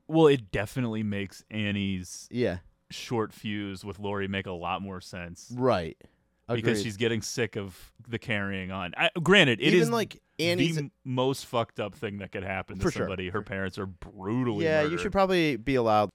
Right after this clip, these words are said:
Speaker 2: people should be patient with you for the rest of their lives.
Speaker 1: You would
Speaker 2: But
Speaker 1: think, but you get it, though, because
Speaker 2: 'Cause
Speaker 1: Annie
Speaker 2: Annie
Speaker 1: went
Speaker 2: was
Speaker 1: through it,
Speaker 2: also a
Speaker 1: too.
Speaker 2: victim.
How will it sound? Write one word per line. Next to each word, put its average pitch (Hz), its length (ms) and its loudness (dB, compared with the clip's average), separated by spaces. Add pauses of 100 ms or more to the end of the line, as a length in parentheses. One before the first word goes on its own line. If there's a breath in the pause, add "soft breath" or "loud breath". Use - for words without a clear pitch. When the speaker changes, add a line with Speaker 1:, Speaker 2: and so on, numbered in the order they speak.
Speaker 2:
people 131 220 -4
should 123 100 -6
be 113 80 0
patient 95 380 0
with 98 100 -8
you 107 80 -8
for 101 140 -8
the 101 80 -4
rest 95 180 -6
of 104 240 -10 (300)
their 113 140 2
lives. 101 500 -2 (260)
Speaker 1:
You 175 200 -2
would 214 100 4
Speaker 2:
But - 80 -6
Speaker 1:
think, 311 320 -2
but 147 100 8
you 151 140 -2
get 151 260 4
it, 147 120 -4
though, 110 180 0
because 117 260 -2
Speaker 2:
'Cause 107 80 -12
Speaker 1:
Annie 175 300 2
Speaker 2:
Annie 185 140 2
Speaker 1:
went 175 120 4
Speaker 2:
was 156 120 2
Speaker 1:
through 143 80 6
it, - 20 10
Speaker 2:
also 131 220 4
a - 20 2
Speaker 1:
too. 123 80 0
Speaker 2:
victim. 92 480 -2